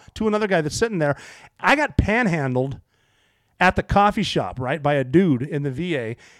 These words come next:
And, um, he said, "Hey, can I have a couple dollars?" And I'm like, "Well, I'm paying with a credit card. What, pick out something and I'll get it." And he goes, "Oh, no, no, I want McDonald's." <laughs> Okay.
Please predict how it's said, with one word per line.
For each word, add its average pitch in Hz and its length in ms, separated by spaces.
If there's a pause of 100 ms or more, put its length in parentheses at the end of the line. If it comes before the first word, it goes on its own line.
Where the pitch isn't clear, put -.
(140)
And, 160 280
um, 135 320 (1500)
he 196 160
said, 185 260
"Hey, 175 160
can 160 180
I 165 140
have 156 320
a 127 60
couple 147 260
dollars?" 123 480
And 139 60
I'm 135 100
like, 139 160
"Well, 196 220
I'm 190 120
paying 226 260
with 180 120
a 143 60
credit 165 280
card. 113 280
What, 175 160 (200)
pick 190 160
out 170 160
something 131 200
and 123 80
I'll 131 80
get 147 180
it." 147 60
And 135 80
he 147 60
goes, 139 220 (380)
"Oh, 160 300
no, 139 180
no, 123 160
I 143 100
want 175 200
McDonald's." 127 640 (1300)
<laughs> - 160
Okay. - 240